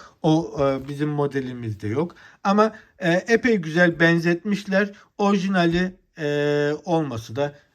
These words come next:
e, epey güzel. Bir de, e, şey başlamadan evvel bu sefer arkadaşlar içinde, e, kağıt, e, şeyleri, e, poşetleri var arkadaşlar. Plastikten ayrılmış.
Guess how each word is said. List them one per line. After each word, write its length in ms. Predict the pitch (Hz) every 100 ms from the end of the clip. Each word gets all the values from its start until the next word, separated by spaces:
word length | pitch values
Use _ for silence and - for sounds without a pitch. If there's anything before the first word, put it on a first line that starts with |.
| _
e, 120 | 143
epey 480 | 135 151 143 143 139
güzel. 400 | 131 117 117 143
Bir 100 | 208
de, 200 | 214 208 - - -
e, 340 | 160 160 160 170 - _ _ - -
şey 280 | 208 190
başlamadan 560 | 180 170 208 185 160 151
evvel 380 | 143 160 175 180
bu 80 | 202
sefer 320 | 170 151 151
arkadaşlar 520 | 143 139 143 127 170
içinde, 560 | 170 160 - 143 151 170 - _ -
e, 380 | 147 143 139 - _ -
kağıt, 480 | - 147 147 - 131
e, 680 | 120 120 117 113 113 110
şeyleri, 600 | 107 - 117 113 110 104 - -
e, 60 | 110 104 104 101 101 101 101 92 -
poşetleri 680 | 113 - 113 110 104 104
var 140 | 101 101
arkadaşlar. 560 | 101 - 139 - 147 - - - -
Plastikten 600 | 151 147 - 117 147 143
ayrılmış. 540 | 139 151 151 170 202